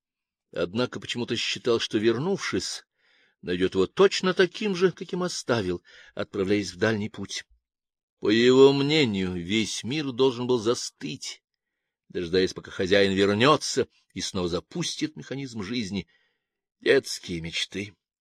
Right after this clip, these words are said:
"Так значит, ты всё-таки планируешь вернуться?" — наконец заговорил Брут.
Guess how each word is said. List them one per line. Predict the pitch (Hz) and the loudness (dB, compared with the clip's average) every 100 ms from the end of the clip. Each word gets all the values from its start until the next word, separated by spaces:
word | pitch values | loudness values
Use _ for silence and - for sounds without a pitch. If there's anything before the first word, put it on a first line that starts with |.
| _ _ _ _ _ _ _ _ _ _ - | _ _ _ _ _ _ _ _ _ _ -6
"Так | 95 | -6
значит, | 95 95 143 - 131 | -4 -2 0 0 -6
ты | - 131 | -4 -2
всё-таки | - 139 - 110 | 2 0 0 -6
планируешь | 104 110 120 180 202 190 - 123 | 0 0 2 2 0 0 -2 0
вернуться?" — | 110 101 101 95 - - 107 _ _ | 0 0 -2 -4 -6 -10 -10 _ _
наконец | 101 95 92 82 | -10 -6 -6 -6
заговорил | 90 90 92 | -6 -2 -2
Брут. | 87 95 - | -4 -6 -8